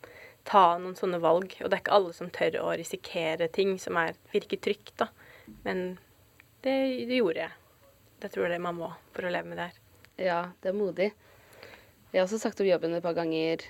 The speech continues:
Speaker 2: eh, sånn deltidsjobber, for nå er jeg sånn, «Åh, nei, fikk jeg den rollen her, det kommer til å gå.»
Speaker 1: Mm.
Speaker 2: Og så bare, «Nei.» <laughs> Og så må man tilbake igjen.
Speaker 1: Ja, men så
Speaker 2: Det er
Speaker 1: lenge
Speaker 2: sånn
Speaker 1: man
Speaker 2: aktig.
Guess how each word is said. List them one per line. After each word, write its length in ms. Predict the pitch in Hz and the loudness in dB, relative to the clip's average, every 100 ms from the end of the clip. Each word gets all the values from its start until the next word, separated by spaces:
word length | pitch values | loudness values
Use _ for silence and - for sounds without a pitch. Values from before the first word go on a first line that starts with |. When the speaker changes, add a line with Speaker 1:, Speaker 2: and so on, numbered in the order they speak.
| - - | -12 -4
Speaker 2:
eh, 160 | 170 170 | -2 0
sånn 220 | 175 165 160 | 0 -2 0
deltidsjobber, 520 | 160 156 160 160 - | -2 -2 -4 -4 -4
for 140 | 160 160 | -6 -6
nå 40 | |
er 20 | - | -6
jeg 80 | |
sånn, 140 | - - - | -8 -14 -10
«Åh, 120 | 190 - | -8 -8
nei, 200 | 180 - - | -2 0 0
fikk 300 | - 175 - | -4 -10 4
jeg 100 | 170 | 4
den 80 | 170 | 6
rollen 240 | 165 - 170 | 4 4 2
her, 140 | 160 | 2
det 40 | - | 2
kommer 160 | 175 175 | 2 4
til 80 | |
å 80 | 262 | 4
gå.» 80 | 247 254 | 6 6
Speaker 1:
Mm. 60 | 240 - | 2 -4
Speaker 2:
Og 60 | - | -6
så 100 | 170 | -4
bare, 160 | 147 - _ _ - - - | -4 -8 _ _ -20 -4 2
«Nei.» 260 | - - - - - | 4 2 0 6 8
<laughs> 280 | - 302 247 | 12 12 12
Og 60 | 214 | 12
så 60 | |
må 80 | 208 | 10
man 100 | 185 | 8
tilbake 360 | 185 180 170 175 | 8 6 6 4
igjen. 140 | 170 180 - - - | 0 -2 -10 -2 4
Speaker 1:
Ja, 80 | 214 - - | 4 2 -4
men 100 | 247 | 2
så 80 | 247 | 6
Speaker 2:
Det 20 | |
er 40 | |
Speaker 1:
lenge 100 | 254 | 6
Speaker 2:
sånn 80 | 202 | 6
Speaker 1:
man 160 | 202 220 | 2 0
Speaker 2:
aktig. 120 | 214 | -4